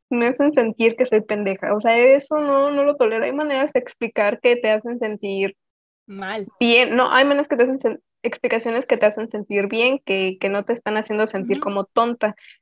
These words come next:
Speaker 1: Pero hay unas explicaciones que te hacen sentir que eres la más tonta y todo eso. Y cuando, ay, no. Es que eso a mí sí me enojaba. Y ese sí era un chingaquedito, ¿eh?
Speaker 2: Ese sí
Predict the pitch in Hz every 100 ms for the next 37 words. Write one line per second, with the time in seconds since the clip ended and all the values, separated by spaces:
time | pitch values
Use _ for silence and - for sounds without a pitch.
0 | - 247 262 277 349 392 240 - - 214
1 | 196 202 - 220 226 233 240 294 381 -
2 | 214 208 202 202 196 _ _ - 220 233
3 | 262 254 226 220 208 - 220 240 208 196
4 | 208 208 208 208 214 220 220 202 190 -
5 | 208 202 208 233 247 226 - 196 - 208
6 | - 233 - _ _ _ _ _ 233 233
7 | 226 220 202 208 208 226 254 202 190 196
8 | 202 220 240 311 - 381 262 240 240 254
9 | 233 208 190 190 196 190 196 190 277 _
10 | _ _ _ 262 415 403